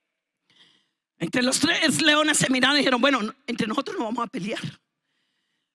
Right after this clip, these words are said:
Porque de todas formas los tres tenemos poder. No vamos a pelear entre nosotros. Pero eso sí, preparémonos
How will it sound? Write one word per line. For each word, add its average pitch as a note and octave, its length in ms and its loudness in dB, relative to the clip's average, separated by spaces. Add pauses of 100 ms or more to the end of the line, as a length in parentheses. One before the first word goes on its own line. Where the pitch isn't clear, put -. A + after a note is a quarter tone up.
Porque - 200 -2
de - 40 -6
todas F#3+ 200 -2
formas E4 280 -2
los C4 160 -2
tres - 220 -4
tenemos F3 300 -4
poder. B3+ 260 -8 (1700)
No - 120 -4
vamos G3 180 -2
a A3 40 -8
pelear G3+ 300 -6
entre E3 220 -8
nosotros. - 760 -12 (840)
Pero G3 180 -2
eso A3 180 2
sí, D#4+ 180 2
preparémonos A#3 960 -2